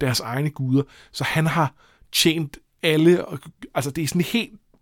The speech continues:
bananas. Øh, og, og, altså, det er jo, det er jo pointen er, at han er, han er, han er en gal. Altså, han er gal på en helt anden måde end de andre. Balon var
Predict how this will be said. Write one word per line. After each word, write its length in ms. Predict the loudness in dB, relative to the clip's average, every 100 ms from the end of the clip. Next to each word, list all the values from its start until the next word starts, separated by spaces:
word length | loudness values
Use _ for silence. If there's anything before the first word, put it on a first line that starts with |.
| _
bananas. 640 | 0 0 0 -2 -2 -4 -10 -20 -20 -20 -2 4
Øh, 720 | 6 6 4 2 0 -4 -6 -12 -18 -20 _ -20 -20 _ _ _ _ _ _ _ _
og, 100 | -2 -2 -4
og, 160 | -6 -6 -20 -20 -20 -6
altså, 200 | -4 -2 -6 _ _ _ _
det 60 | 2
er 20 |
jo, 40 | 4
det 80 |
er 40 | 4
jo 40 |
pointen 440 | 2 2 2 4 2
er, 120 | 2
at 60 |
han 180 | 0 0
er, 80 | 0 -2
han 200 | -2 -2
er, 80 | -4
han 240 | -4 0
er 140 | 2 2
en 240 | 2 0 -6 _ -20 -18 -10
gal. 340 | -4 -4 -4 -6
Altså, 180 | -2 -2
han 160 | 2 0
er 40 |
gal 300 | 2 0 0
på 140 | -2 -2
en 60 |
helt 380 | -2 -2 -2 -2
anden 240 | -4 -2
måde 200 | 0 2
end 80 | 0
de 100 | -2
andre. 200 | -4 -6 -10 -20 -20 -10 2
Balon 360 | 6 6 4
var 100 | 2